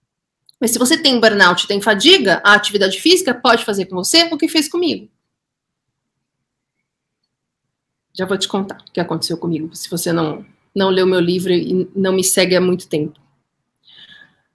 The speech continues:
Eu vou te contar agora. <laughs> Quem tá me seguindo tá vendo que eu tenho que fazer um,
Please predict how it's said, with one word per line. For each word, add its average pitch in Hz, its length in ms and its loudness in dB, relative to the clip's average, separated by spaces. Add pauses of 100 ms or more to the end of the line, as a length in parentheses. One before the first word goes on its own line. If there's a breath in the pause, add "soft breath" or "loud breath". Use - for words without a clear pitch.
(1300)
Eu 254 80 -2
vou 247 100 0
te - 100 -4
contar 240 240 2
agora. - 260 -8 (120)
<laughs> - 400 -2 (720 loud breath)
Quem 359 220 8
tá 233 100 6
me 214 80 4
seguindo 196 480 0
tá 190 120 4
vendo 196 320 4
que 202 80 2
eu 196 100 0
tenho 220 280 6
que - 100 -12
fazer 202 380 4
um, 196 400 2